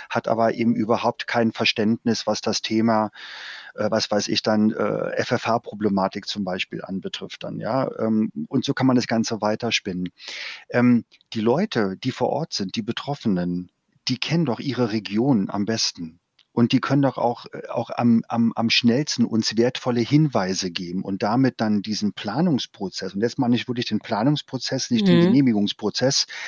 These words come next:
Speaker 1: ähm, auch sehr positiv beeinflussen. Und das sollten wir doch als Vorhabenträger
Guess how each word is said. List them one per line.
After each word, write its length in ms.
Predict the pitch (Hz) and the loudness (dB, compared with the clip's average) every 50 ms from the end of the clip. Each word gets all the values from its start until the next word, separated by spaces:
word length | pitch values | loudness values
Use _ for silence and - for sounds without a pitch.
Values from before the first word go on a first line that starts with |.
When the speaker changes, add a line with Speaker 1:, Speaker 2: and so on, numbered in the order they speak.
| - - - - - - - - | -10 -10 -10 -10 -10 -12 -6 -2
Speaker 1:
ähm, 240 | - 123 120 127 120 | 0 2 4 4 4
auch 140 | - 117 - | 2 -2 -2
sehr 160 | - 139 135 | -2 -2 -2
positiv 840 | 123 - - 143 156 165 - 156 127 - - 143 147 143 - - - - _ - - - - - _ | -2 -4 0 0 2 2 2 0 0 0 2 2 2 2 2 -4 -10 -12 _ -20 -20 -20 -20 -14 _
beeinflussen. 800 | - 120 113 117 147 170 180 - - 120 107 101 - 101 90 87 - - - - - | -2 0 2 4 4 4 2 2 0 0 0 0 0 -2 -4 -4 -6 -12 -18 -14 -4
Und 180 | - 117 104 - | -2 -2 0 0
das 300 | 120 131 - - - - _ _ | -2 -2 -4 -6 -8 -12 _ _
sollten 540 | - 98 104 107 110 139 143 - 127 113 95 | -6 -2 0 2 2 0 0 2 0 2 4
wir 160 | 110 135 156 | 4 4 4
doch 160 | 139 120 - | 4 2 0
als 160 | - - - | -2 -4 -4
Vorhabenträger 1120 | - - - 117 127 135 135 135 117 107 101 - - - 101 95 95 92 113 123 127 - 123 | -4 -4 -4 -4 -2 -2 0 0 0 0 0 -2 -4 -4 -2 -2 0 0 0 0 0 -2 -4